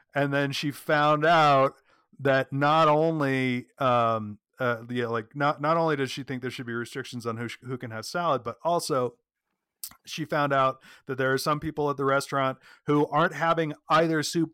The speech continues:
or salad, but they're having, like, either some combination of soup and salad,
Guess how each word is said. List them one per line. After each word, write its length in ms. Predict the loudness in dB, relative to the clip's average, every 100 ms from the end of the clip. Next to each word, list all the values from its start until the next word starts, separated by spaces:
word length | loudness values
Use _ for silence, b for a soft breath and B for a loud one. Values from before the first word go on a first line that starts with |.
| -4
or 300 | 0 2 2
salad, 720 | 0 2 2 2 2 0 0
but 140 | -4 0
they're 180 | 0
having, 300 | 0 0 0
like, 200 | -2 -2
either 240 | -2 0 0
some 300 | -2 -4 -4 -10
combination 920 | -10 -2 0 0 0 -4 -4 -2 -2
of 200 | -2 -4
soup 280 | -2 -2 -2 -8 -10
and 400 | -6 -2 -2 -4
salad, 520 | -2 -2 0 0 0